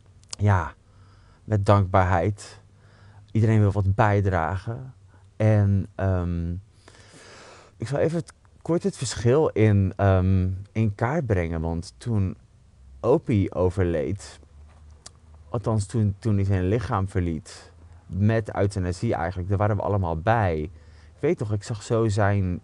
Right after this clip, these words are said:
ziel, zijn, zijn, zijn lichaam verlaten. Dat was, dan is het eigenlijk nog v-, zo wonderlijk hoe dan het wezen nog in het lijf aanwezig is, totdat het er echt,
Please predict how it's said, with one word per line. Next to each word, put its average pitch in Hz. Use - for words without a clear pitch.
ziel, 90
zijn, 87
zijn, 101
zijn 104
lichaam 95
verlaten. 92
Dat 87
was, -
dan 107
is 98
het -
eigenlijk 117
nog 98
v-, -
zo 143
wonderlijk 107
hoe -
dan 139
het 104
wezen 110
nog 92
in 104
het 90
lijf 90
aanwezig 95
is, 117
totdat 104
het 98
er 101
echt, -